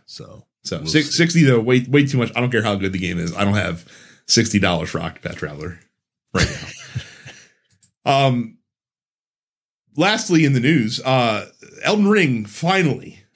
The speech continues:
Speaker 2: uh, right around their one-year anniversary, announced an expansion that is coming out. It's called Shadow of the Erdtree. We don't know when it's coming out because apparently it's going to be huge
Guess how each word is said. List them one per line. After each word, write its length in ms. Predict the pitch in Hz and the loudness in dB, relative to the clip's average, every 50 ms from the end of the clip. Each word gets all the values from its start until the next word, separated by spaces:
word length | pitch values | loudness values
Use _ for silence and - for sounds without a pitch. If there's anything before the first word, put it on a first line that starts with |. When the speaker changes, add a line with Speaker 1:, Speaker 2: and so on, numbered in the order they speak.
| _ - | _ -4
Speaker 2:
uh, 240 | 113 113 117 113 110 | -2 0 0 0 0
right 180 | 123 143 147 | 2 2 2
around 200 | 143 143 143 139 | 2 2 2 2
their 100 | 131 123 | 2 0
one-year 340 | 120 113 123 131 131 123 120 | 0 0 0 0 0 0 0
anniversary, 640 | 117 117 113 107 104 107 107 - - 107 98 98 92 | 0 0 0 0 0 0 -2 -2 -4 -2 -2 -2 -2
announced 540 | 98 98 104 107 107 104 101 98 - - - | -2 -4 -2 -2 -2 -2 -4 -6 -6 -8 -8
an 100 | 104 98 | -8 -8
expansion 720 | 101 101 - - 127 120 120 127 131 120 107 104 104 104 | -6 -8 -4 -2 -2 0 0 -2 -2 -2 -4 -4 -6 -4
that 120 | 104 104 104 | -4 -2 -2
is 100 | 98 101 | -2 -4
coming 280 | - 120 107 104 98 | -6 -6 -4 -4 -4
out. 180 | 98 95 92 90 | -4 -4 -6 -6
It's 100 | 87 - | -10 -10
called 240 | - 110 95 87 87 | -8 -8 -8 -6 -6
Shadow 560 | - - - 131 123 123 123 123 120 117 117 | -8 -4 -2 0 2 2 2 2 2 2 0
of 220 | - 104 104 92 | -4 -6 -8 -8
the 140 | 98 92 87 | -8 -10 -6
Erdtree. 680 | - 143 165 165 147 135 - 156 151 147 139 135 135 - - - _ _ _ _ _ _ | -2 0 2 2 0 0 -2 0 2 2 2 0 -4 -6 -12 -20 _ _ _ _ _ _
We 140 | 104 135 160 | 2 2 4
don't 200 | 151 175 185 175 | 4 4 2 4
know 140 | 175 185 175 | 4 4 4
when 180 | 143 139 170 175 | 6 4 4 4
it's 160 | 139 139 - | 2 0 0
coming 280 | - 135 120 113 107 | -2 -2 -2 -2 -2
out 280 | 98 95 104 107 - 110 | -2 -2 -4 -6 -6 -6
because 280 | 113 107 107 120 104 104 | -6 -4 -4 -4 -4 -4
apparently 580 | 92 - - 131 135 139 131 135 135 135 135 | -8 -4 -2 -2 0 0 -2 -2 0 0 -2
it's 240 | 131 131 110 107 101 | -2 -2 -6 -8 -6
going 240 | - 117 113 110 104 | -6 -6 -6 -4 -6
to 80 | 104 | -6
be 100 | 95 92 | -8 -10
huge 640 | 87 85 - - 175 208 202 196 196 180 170 - - | -12 -14 -6 0 2 2 2 2 0 -2 -6 -8 -10